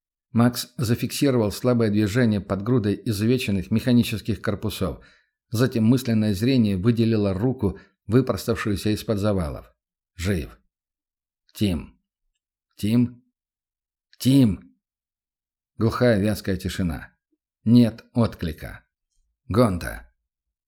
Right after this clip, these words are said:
Смутное движение в багряном сумраке. Поворот. Еще поворот. Огнедышащая трещина. Прыжок. Тупик. Макс. С трудом возвращалось нормальное человеческое зрение.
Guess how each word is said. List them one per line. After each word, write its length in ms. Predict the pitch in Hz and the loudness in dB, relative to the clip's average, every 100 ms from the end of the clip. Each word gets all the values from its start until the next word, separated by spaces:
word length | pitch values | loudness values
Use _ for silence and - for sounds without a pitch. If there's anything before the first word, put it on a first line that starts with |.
| _ | _
Смутное 460 | - 127 131 135 127 | 0 2 2 2 0
движение 540 | 135 123 120 101 98 | 2 2 0 0 -2
в 40 | |
багряном 500 | 90 110 110 104 98 | -2 -2 0 0 -2
сумраке. 500 | 92 120 87 62 - - _ _ _ | 0 0 -2 -6 -14 -20 _ _ _
Поворот. 520 | - 101 101 120 117 - _ _ _ _ | -4 -2 2 0 -2 -16 _ _ _ _
Еще 380 | 95 92 - 110 | -4 -2 -2 -2
поворот. 480 | 107 101 95 82 - _ _ _ _ - | -2 -2 -4 -8 -12 _ _ _ _ -6
Огнедышащая 760 | 104 120 113 104 95 - 101 | 2 2 2 -2 -4 -2 -4
трещина. 680 | - 110 - 98 92 85 - _ | 0 0 0 -2 -2 -4 -12 _
Прыжок. 500 | 117 101 90 95 - _ _ _ | -2 0 -2 -4 -8 _ _ _
Тупик. 440 | - 95 87 - - _ _ _ _ _ _ - | -4 -2 -4 -8 -18 _ _ _ _ _ _ 0
Макс. 400 | 120 107 - - _ _ _ | 2 2 -4 -10 _ _ _
С 120 | - | -6
трудом 340 | - 131 139 131 | 0 2 2 0
возвращалось 760 | 113 127 120 - 143 123 92 | 0 0 -2 -2 0 0 -2
нормальное 540 | 110 107 131 120 98 92 | -2 0 0 0 0 -4
человеческое 800 | - 120 120 98 98 - 104 92 | -2 0 0 0 -4 -6 -6 -2
зрение. 500 | 101 82 60 53 | -2 -2 -8 -14